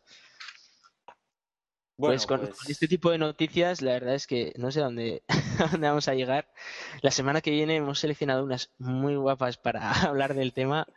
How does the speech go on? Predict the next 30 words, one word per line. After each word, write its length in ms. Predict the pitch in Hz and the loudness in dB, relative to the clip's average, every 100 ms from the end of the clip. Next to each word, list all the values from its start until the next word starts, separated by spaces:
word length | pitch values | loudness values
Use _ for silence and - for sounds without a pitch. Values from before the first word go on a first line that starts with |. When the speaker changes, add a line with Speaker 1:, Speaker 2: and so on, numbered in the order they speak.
| - - 175 - - - _ _ _ _ _ _ _ _ _ - | -20 -16 -16 -16 -20 -20 _ _ _ _ _ _ _ _ _ -12
Speaker 2:
porque 420 | - 127 123 117 123 | -6 -4 -2 0 -2
esto, 400 | - - 147 143 | -4 -2 0 0
esto 180 | - 143 | -2 -4
tiene 260 | 147 127 | -2 -2
miga. 300 | 110 107 - - - - _ _ - - - _ _ _ - | -4 -6 -10 -14 -20 -20 _ _ -20 -20 -20 _ _ _ -4
Vamos 280 | 127 151 160 | 0 2 2
a 60 | |
irnos 260 | 160 151 147 | 2 0 0
ahora 380 | 139 147 156 - _ _ _ _ - | 0 0 -2 -6 _ _ _ _ -2
con 280 | - 143 139 | 2 2 2
la 80 | 135 | 0
sección 360 | 139 127 156 | -2 0 0
a 80 | 151 | 0
fondo, 500 | 127 190 175 117 - - - _ _ _ _ | 0 0 0 -6 -10 -12 -20 _ _ _ _
porque 460 | 131 127 - 117 123 | -6 -4 -2 -2 -2
esta 200 | - 160 | -2 -4
semana, 500 | - 156 180 160 - | -2 0 0 0 -4
bueno, 220 | 147 135 | -6 -6
estas 440 | 117 - 113 - - | -6 -6 -4 -4 -2
tres 180 | 131 165 | -2 0
semanas, 360 | - 147 202 | 0 0 0
es 120 | 139 127 | -2 -2
que 100 | 127 | -2
ha 40 | |
sido, 360 | 147 151 147 - | 0 2 2 -2
ha 60 | |
sido 160 | - 170 | -2 0
una 80 | 143 | 0
locura. 320 | 127 160 135 | 0 0 0
Hay 160 | 160 | 0